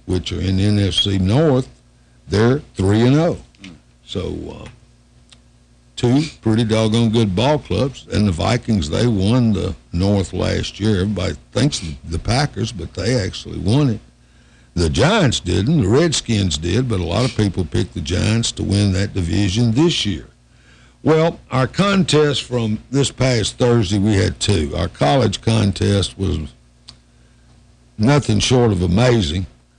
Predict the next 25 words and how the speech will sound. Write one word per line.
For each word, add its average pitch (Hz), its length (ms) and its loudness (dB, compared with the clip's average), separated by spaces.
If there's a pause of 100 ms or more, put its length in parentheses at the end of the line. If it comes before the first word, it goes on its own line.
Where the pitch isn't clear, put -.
(220)
The 92 80 0
Louisville 131 480 4
Cardinals 117 840 2 (800)
at 107 220 0
Clemson 139 520 2
to 113 80 0
play 123 300 2
the 107 100 2
Tigers. 85 960 -2 (960)
I've 135 200 2
been 139 180 4
touting 117 520 2
these 107 320 2
teams, 104 560 2
and, 85 120 -4
of 80 80 -8
course, 92 260 -4
Clemson's 101 580 0
who 92 160 0
I 87 80 -4
picked - 360 -6
to 87 60 -10
win 87 240 -2
it 82 120 0
all. 80 400 -2